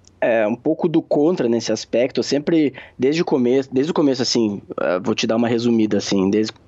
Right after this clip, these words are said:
quando eu tinha mais ou menos uns dezesseis anos, é, eu comecei a tocar numa banda aqui de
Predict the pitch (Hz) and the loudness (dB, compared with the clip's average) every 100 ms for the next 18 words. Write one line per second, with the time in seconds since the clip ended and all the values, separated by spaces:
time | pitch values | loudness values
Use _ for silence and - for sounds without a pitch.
0 | _ _ - 127 131 131 - 139 131 123 | _ _ -4 0 2 2 0 2 2 2
1 | 127 131 127 123 117 117 - 120 120 113 | 2 2 2 0 0 -2 0 0 2 0
2 | 127 - - - - 104 104 98 110 107 | 0 -4 -14 -14 -6 -2 0 0 0 0
3 | 113 113 113 113 117 110 110 117 127 131 | -2 -2 -2 0 0 0 0 2 2 -2
4 | - _ _ - - - 110 107 107 101 | -6 _ _ -8 -6 0 0 2 2 0
5 | 101 | -2